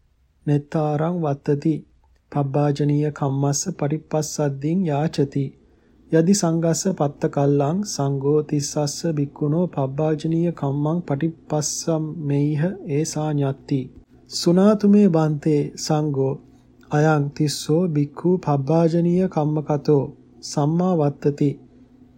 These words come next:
ලෝමං පාතේති. නෙත්තාරං වත්තති. පබ්බාජනීය කම්මස්ස පටිප්පස්සද්ධියං යාචති. සංඝෝ තිස්සස්ස භික්ඛුනෝ පබ්බාජනීය කම්මං පටිප්පස්සම්මේහිති.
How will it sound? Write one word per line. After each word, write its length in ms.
ලෝමං 520
පාතේති. 720
නෙත්තාරං 800
වත්තති. 540
පබ්බාජනීය 920
කම්මස්ස 480
පටිප්පස්සද්ධියං 1200
යාචති. 640
සංඝෝ 520
තිස්සස්ස 680
භික්ඛුනෝ 560
පබ්බාජනීය 920
කම්මං 600
පටිප්පස්සම්මේහිති. 1400